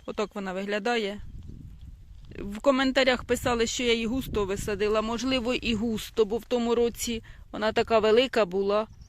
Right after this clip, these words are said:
Так виходить, якщо така, як в тому році, то буде одна до другої торкатися. Але отут з краю нічого не росте, в нас не вистачило чогось посадить, ми не придумали, так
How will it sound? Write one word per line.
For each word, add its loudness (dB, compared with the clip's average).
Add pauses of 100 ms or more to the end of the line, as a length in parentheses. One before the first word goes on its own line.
(880)
Так 0
виходить, 0
якщо 0
така, 2
як 4
в -18
тому -2
році, -4 (340)
то -10
буде 4
одна 8
до 8
другої 2
торкатися. -4 (1120)
Але 6
отут -2
з -10
краю 0
нічого -4
не -8
росте, -6
в -8
нас -4
не -4
вистачило -2 (480)
чогось -2
посадить, -4
ми -2
не -2
придумали, -4
так -6